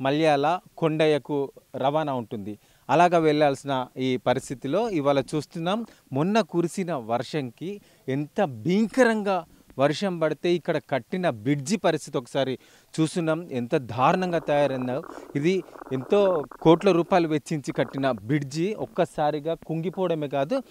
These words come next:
మధ్యలో ఒక పరిస్థితి చూస్తే కొట్టుకుపోయిన పరిస్థితి, అసలు బ్రిడ్జి ఆనవాళ్ళు కూడా లేకుండా పోయినా అసలు దారి పూర్తిగా కట్టయిన పరిస్థితి. దీని నుండి ఇవాళ ఈ కిలోమీటర్,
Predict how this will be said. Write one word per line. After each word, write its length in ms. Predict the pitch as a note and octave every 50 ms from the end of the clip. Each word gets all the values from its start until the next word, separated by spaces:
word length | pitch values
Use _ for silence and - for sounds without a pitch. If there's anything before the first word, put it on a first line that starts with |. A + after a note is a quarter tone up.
| - - - - C3
మధ్యలో 520 | B2+ B2+ C3 B2 B2+ G3 G#3 G3+ G3 F#3
ఒక 140 | E3 - E3+ D#3+ D#3+ A#2 A2 A2 G#2+ -
పరిస్థితి 380 | - E3 - - - F#3+ D#3+ F3+ D#3 D#3
చూస్తే 220 | D#3+ C#3+ - - G3
కొట్టుకుపోయిన 600 | _ - F3 D#3 - G#3 - G3+ F#3 G#3 G3 F3+
పరిస్థితి, 420 | D#3+ - D3+ C3+ C3 - C#3+ - D3
అసలు 220 | C3 - C#3 A2+ _ - - _ - C3+
బ్రిడ్జి 380 | B2+ D#3+ D3+ D3+ D3 G#3 A3+
ఆనవాళ్ళు 580 | G3+ D#3 D3 D#3+ F3+ G#3+ G#3+ G#3+ G#3 G3+ G3 F#3+
కూడా 160 | F3+ F#3 F3
లేకుండా 440 | E3+ D#3+ D#3 D3+ - E3 D3+ D#3 D3+
పోయినా 220 | C#3 D#3+ F#3+ A3+
అసలు 240 | G#3+ E3 G3 F3 D#3+
దారి 320 | C3 A#2+ C3+ C3+ D#3 F3
పూర్తిగా 400 | D#3+ - - D#3 D3+ - F3 E3 C#3+ -
కట్టయిన 280 | - C3 - D3+ C#3+
పరిస్థితి. 500 | C#3+ - C3+ A#2+ - - A2+ - - - _ _ _ _ _ _ -
దీని 160 | C3 C#3 D3+ E3+
నుండి 360 | E3+ F3 F3 F3 G#3 G#3+ - _ _ _ - -
ఇవాళ 380 | C#3+ C#3+ D#3 D#3+ D#3+ D3 C3+ - _ _ _ _ -
ఈ 240 | C#3+ D3 D3 D3+ F#3 - - -
కిలోమీటర్, 540 | - E3+ E3+ F3+ F3+ F#3 F3 - F3+ E3 E3+